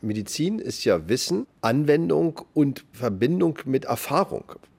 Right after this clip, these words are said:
Und das finde ich auch großartig, weil die Medizin ist gar nicht so eine analytische Naturwissenschaft, sondern achtzig Prozent mindestens,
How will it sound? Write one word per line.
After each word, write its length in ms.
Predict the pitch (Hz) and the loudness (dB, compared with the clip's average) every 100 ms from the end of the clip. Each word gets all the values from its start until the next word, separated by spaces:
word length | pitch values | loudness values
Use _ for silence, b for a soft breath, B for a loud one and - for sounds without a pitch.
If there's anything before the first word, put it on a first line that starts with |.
| _ _ - | _ _ -4
Und 240 | 113 - | -2 -2
das 140 | 107 | -2
finde 140 | - 127 | -2 -2
ich 100 | 113 | -2
auch 140 | - | -2
großartig, 760 | - 160 196 - - - - - | 4 4 4 0 -4 -12 -12 -4
weil 120 | 95 | -4
die 160 | 95 101 | -2 -2
Medizin 400 | 110 113 - - | -2 -4 -6 -4
ist 240 | 196 - - | -2 0 0
gar 140 | - | 2
nicht 220 | 90 - | 0 -4
so 160 | - 95 | -4 -2
eine 140 | 90 | -2
analytische 540 | 87 92 90 98 85 90 | -2 -4 -6 -8 -6 -6
Naturwissenschaft, 840 | 78 165 175 - 95 - 101 - | -4 -2 -2 -2 -4 -4 -6 -4
sondern 260 | 113 107 110 | -2 0 -2
achtzig 400 | - - - 123 | -6 -8 -6 -4
Prozent 400 | - 110 127 117 | -2 0 0 2
mindestens, 560 | 123 185 - 113 120 | 0 -2 -2 -6 -6